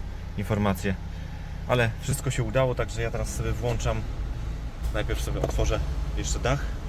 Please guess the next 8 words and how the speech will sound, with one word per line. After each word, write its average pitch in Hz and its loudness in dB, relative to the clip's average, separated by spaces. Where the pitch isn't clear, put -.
na 107 -2
fulla. 117 2
I 113 0
włączę 117 0
sobie 107 -2
kli-, 110 0
e, - 0
nawigację. 113 0